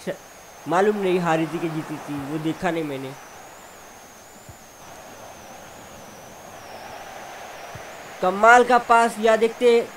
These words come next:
थोरम के पास मौका बन रहा है, लजारियो को pass किया है थोरम ने, Cross किया करने की कोशिश, ओ तेरी, ये क्या, Clear नहीं कर पाई ब्लैकफर्ट के players, central back clear नहीं कर पाए। और Daniel Van de Beek का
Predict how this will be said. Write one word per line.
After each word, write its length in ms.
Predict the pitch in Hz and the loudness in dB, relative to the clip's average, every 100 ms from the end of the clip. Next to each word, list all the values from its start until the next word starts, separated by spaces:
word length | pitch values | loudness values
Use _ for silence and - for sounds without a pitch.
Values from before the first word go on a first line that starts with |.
| - | 0
थोरम 280 | 220 240 240 | 4 4 2
के 140 | 247 | 0
पास 280 | 240 240 233 | 2 4 2
मौका 260 | 233 233 240 | 2 2 2
बन 140 | 247 | 2
रहा 160 | 240 247 | 6 6
है, 180 | 247 240 - - - 190 | 6 2 -10 -20 -8 0
लजारियो 540 | 226 196 269 269 277 | 2 8 8 8 6
को 160 | 269 262 | 6 6
pass 300 | 269 262 254 | 8 4 2
किया 140 | 247 254 | 2 2
है 80 | 254 | 4
थोरम 360 | 254 247 254 254 | 4 4 4 2
ने, 220 | 269 269 254 - - - - - - - | 4 4 0 -12 -16 -16 -16 -18 -14 2
Cross 220 | 277 294 - | 4 4 0
किया 160 | 240 269 | 0 0
करने 340 | 269 269 262 | 2 -2 -4
की 160 | 226 262 - | -8 -10 2
कोशिश, 580 | 294 285 - 285 339 285 - - - 330 | 6 6 4 2 2 0 -4 -10 2 12
ओ 180 | 359 359 - | 12 12 8
तेरी, 220 | 359 359 330 | 6 8 8
ये 200 | 330 359 | 8 8
क्या, 340 | - 330 294 226 - - - | 8 8 8 4 -6 -8 2
Clear 340 | 302 370 349 | 8 12 12
नहीं 180 | 302 339 | 10 6
कर 200 | 320 302 - | 8 8 8
पाई 300 | 302 294 294 | 6 8 4
ब्लैकफर्ट 1500 | 262 262 - - - - - - 285 311 320 - - 302 - | -2 -6 -8 -12 -12 -12 -12 -2 2 6 6 6 8 8 8
के 80 | 302 | -2
players, 460 | 285 262 269 269 254 - - - | -2 4 6 6 2 -4 -8 8
central 340 | 285 285 294 | 8 10 6
back 280 | 233 262 254 - - - | 6 4 4 -2 -14 -2
clear 300 | 254 311 294 | 8 10 10
नहीं 160 | 277 277 | 6 4
कर 180 | 254 | 2
पाए। 360 | 233 226 220 220 214 - - - - | 4 4 4 2 -2 -10 -12 -12 2
और 220 | 247 294 240 | 10 10 12
Daniel 380 | 302 294 294 | 8 10 6
Van 300 | 285 285 277 | 8 6 6
de 80 | 277 | 6
Beek 220 | 269 320 - | 6 2 4
का 120 | 302 | 4